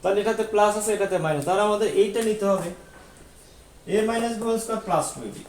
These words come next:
তো এখানে আমরা এ স্কয়ার প্লাস বি স্কয়ার সেম ভাবে করব। তাহলে এটা হলো a, এটা হলো মাইনাস b, a minus b whole square plus two, এটা হলো a, এটা হলো b।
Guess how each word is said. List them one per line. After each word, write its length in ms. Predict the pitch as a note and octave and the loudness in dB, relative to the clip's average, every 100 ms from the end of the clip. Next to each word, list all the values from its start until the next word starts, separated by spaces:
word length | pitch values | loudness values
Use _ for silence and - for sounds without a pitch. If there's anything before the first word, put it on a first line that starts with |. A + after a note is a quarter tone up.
| - - - - - - - - - - - - | -20 -20 -20 -20 -20 -20 -12 -12 -12 -20 -16 -4
তো 60 | F3 - | -2 0
এখানে 320 | G3 G#3+ B3+ B3+ | 0 0 0 0
আমরা 200 | B3 B3 | 0 0
এ 140 | G#3+ | 0
স্কয়ার 240 | G3+ A3+ A3+ | -2 -4 -6
প্লাস 200 | A3 A3 | -4 -4
বি 120 | G3+ | -4
স্কয়ার 240 | G3+ A3+ G#3+ | -6 -6 -6
সেম 260 | - G3+ | -4 -4
ভাবে 220 | G#3 G3+ G3 | -2 -2 -4
করব। 260 | G3 E3 F#3+ G3+ | -6 -6 -6 -6
তাহলে 160 | F#3 E3+ | -8 -6
এটা 220 | F#3+ F#3 G#3 | -8 2 2
হলো 180 | G#3+ G#3 - | 2 -2 -4
a, 200 | F#3 F#3+ G#3+ B3 - E3+ | -2 0 -2 -4 -12 -14
এটা 140 | C#3+ F3+ | -8 -4
হলো 180 | F#3 F#3+ | -2 -2
মাইনাস 600 | D#3 D#3 E3+ F#3+ G#3+ A3 - - - - | 0 0 0 -2 -2 -2 -8 -12 -18 -14
b, 20 | C3 C3 G#2 D2 - - - - - - - - - | -8 -6 -8 -12 -18 -20 -20 -20 -20 -20 -20 -20 -10
a 100 | E3+ F#3 | -8 -2
minus 300 | F#3+ G3+ G#3 F3 | 0 2 0 0
b 40 | G#3 | -6
whole 260 | G#3 E3 F3+ - | -4 -2 -2 -4
square 300 | G3 G3+ G#3 - | 0 2 2 0
plus 400 | F3 F3+ G#3 A3 - - - - - - - | -2 2 2 -2 -10 -14 -20 -20 -20 -20 -10
two, 260 | F#3 G#3 A#3 A#3+ - - - | -6 -4 -4 -8 -12 -18 -12
এটা 200 | D#3 F3 | -10 -6
হলো 260 | F3 F3 E3+ - - | -6 -6 -8 -12 -8
a, 200 | F#3 G3 A3 A#3+ - - - - | -2 0 -2 -4 -12 -20 -20 -20
এটা 220 | C3+ C3+ D3+ | -14 -6 -6
হলো 180 | E3 G3 B3 - - - - - | -4 -6 -6 -12 -20 -20 -20 -20
b। 20 | - | -10